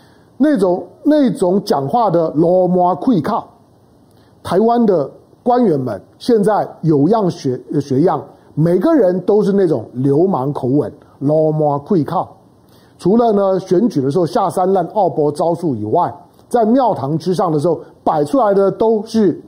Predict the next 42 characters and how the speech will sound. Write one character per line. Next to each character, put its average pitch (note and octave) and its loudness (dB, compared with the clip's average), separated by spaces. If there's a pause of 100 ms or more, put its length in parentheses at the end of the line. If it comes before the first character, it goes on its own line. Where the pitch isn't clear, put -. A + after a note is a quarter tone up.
(120)
嗯， C4 0 (480)
来 D#3 -2
呛 G3 0
度， D#3+ 0 (520)
我 C#3+ -2
要 F3 -2
给， A3+ 0 (520)
我 G#3+ -2
跟 A3 0
你 A3 0
抢。 A#2 -6 (840)
那 A#3+ -2
这 D4+ 0
种 D3+ 0
呢， D#3 -2 (540)
这 E4 2
种 E3 2
的 F3 2
姿 G#3 -2
态， A3 -4 (280)
如 A3 2
果 A#3 2
真 A#3+ 2
的 A3 2
能 F#3+ 0
够 G#3+ 0
把 C3 -2
治 A3+ -2
安 G#3 0
搞 D#3+ -2
好， - -10 (400)
大 C#4+ 0
家 D4 2
或 C4+ 2
许 F#3+ -2
还 F#3+ 0
觉 F#3+ 2
得 G3+ 0 (260)
OK G3+ 0
啦， C3 -2
就 F3+ 2
是 F#3 2